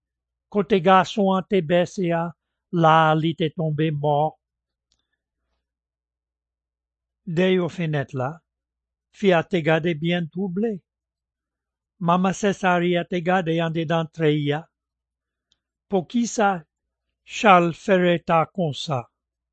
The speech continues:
Pou ki sa nou poko tande bwi apye cheval Chal yo, k ap fwape tè a pou rive? Demwazèl saj li yo,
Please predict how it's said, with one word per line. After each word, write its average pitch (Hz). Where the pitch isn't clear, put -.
Pou 214
ki 269
sa 185
nou 160
poko 180
tande 156
bwi 147
apye 170
cheval 151
Chal 143
yo, 135
k 180
ap -
fwape 185
tè 170
a 147
pou 151
rive? 135
Demwazèl 170
saj 170
li 151
yo, 156